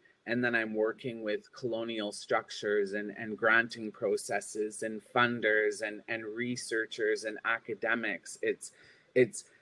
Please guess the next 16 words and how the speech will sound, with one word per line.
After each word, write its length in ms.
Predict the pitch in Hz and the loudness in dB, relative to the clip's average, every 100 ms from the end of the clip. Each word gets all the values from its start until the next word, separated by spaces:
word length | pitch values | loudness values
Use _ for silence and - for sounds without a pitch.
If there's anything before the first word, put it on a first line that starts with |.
| _ _ _ _ _ 123 | _ _ _ _ _ 6
they, 380 | 117 127 123 - | 10 12 10 4
they 260 | 123 131 | 4 4
come 520 | 123 - 135 143 160 160 143 | 4 0 2 2 2 -2 -2
to 160 | 127 | -4
us 440 | 113 - - - - _ _ 110 | -4 -10 -14 -12 -14 _ _ 0
with 240 | 120 127 - | 0 0 -4
these 360 | 120 107 - - | -6 -8 -12 -2
frameworks 800 | 117 123 131 127 113 104 - - | 2 4 4 4 4 2 -2 -6
and 220 | 123 117 | -4 -4
these 200 | 110 101 | -4 -6
structures, 920 | - - 127 117 - - 117 104 101 - - | -8 -2 4 4 2 -4 0 0 -2 -6 8
giving 320 | 131 139 135 | 10 12 10
us 220 | 117 - | 6 -4
the 200 | 127 120 | -6 -4
idea 580 | 110 110 101 110 110 110 107 | -4 -4 -8 -4 -2 0 0
that 240 | 101 | -2